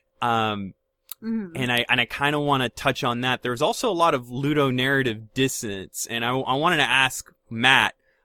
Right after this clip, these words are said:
Speaker 1: um, how he felt about that, because there's, uh, moments where we talk about the stealthing and, um, the, the development just from a player standpoint. I took so much issue in the fact that, again, like, there, there's the way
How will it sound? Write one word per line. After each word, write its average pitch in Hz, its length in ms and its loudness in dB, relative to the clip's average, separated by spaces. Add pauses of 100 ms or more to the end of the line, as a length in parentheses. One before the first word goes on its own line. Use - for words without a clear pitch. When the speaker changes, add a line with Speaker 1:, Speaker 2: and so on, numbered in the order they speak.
(180)
Speaker 1:
um, 110 320 0
how 120 200 4
he 117 60 2
felt 120 240 -2
about 110 300 0
that, 110 180 -2
because - 300 -4
there's, 160 400 0
uh, 131 220 2
moments 156 340 -4
where 180 80 0
we 156 60 0
talk 151 180 2
about 135 180 0
the - 60 -12
stealthing 113 580 -4
and, 101 140 -10 (480)
um, 110 320 -2
the, 120 220 -6
the 123 120 -4
development 123 600 2
just - 180 2
from 190 160 -2
a 143 60 0
player 143 380 0
standpoint. 110 640 -6 (320)
I 143 60 2
took - 280 -2
so - 280 0
much 202 220 2
issue 165 360 -2
in 135 80 -2
the 127 40 -6
fact 131 380 -2
that, 117 240 0 (840)
again, 135 560 2
like, 117 300 0
there, 131 300 2
there's 131 380 0 (580)
the 135 180 -2
way 143 420 4